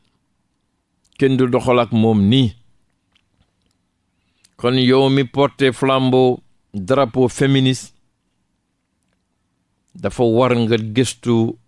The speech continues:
ana lan, ana wan cër, ana wan yoon la diine Islam xàllil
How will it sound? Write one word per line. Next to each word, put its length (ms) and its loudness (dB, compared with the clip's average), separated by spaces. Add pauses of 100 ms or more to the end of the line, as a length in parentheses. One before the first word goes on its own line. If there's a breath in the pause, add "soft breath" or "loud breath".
(580)
ana 300 0
lan, 480 0 (920)
ana 220 -2
wan 260 0 (180)
cër, 240 2 (760)
ana 260 -2
wan 240 0
yoon 420 0
la 80 0
diine 340 0
Islam 400 -2
xàllil 520 0